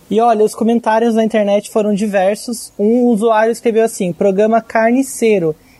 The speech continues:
Esse Luiz Bate é um lixo se aproveitando do sofrimento das pessoas de uma forma nojenta." Outra pessoa respondeu,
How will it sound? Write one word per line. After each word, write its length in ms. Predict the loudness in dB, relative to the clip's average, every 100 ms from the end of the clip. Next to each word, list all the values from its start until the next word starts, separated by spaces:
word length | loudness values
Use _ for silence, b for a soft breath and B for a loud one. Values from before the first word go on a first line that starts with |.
| _
Esse 300 | -2 -2 0
Luiz 220 | 0 0 0
Bate 340 | 0 0 -2
é 20 |
um 120 | -2 0
lixo 380 | 0 0 -2 -4
se 100 | -2
aproveitando 680 | -2 0 -2 0 0 0 -2
do 100 | -4
sofrimento 540 | -6 -4 -2 -4 -2
das 180 | -4 -2
pessoas 480 | -4 -2 0 0 0
de 80 |
uma 140 | 0 -2
forma 320 | -2 0 0
nojenta." 640 | 0 0 0 -2 -2 -6 -8 b b -6
Outra 200 | -2 -2
pessoa 280 | 0 0
respondeu, 520 | 0 0 0 2 0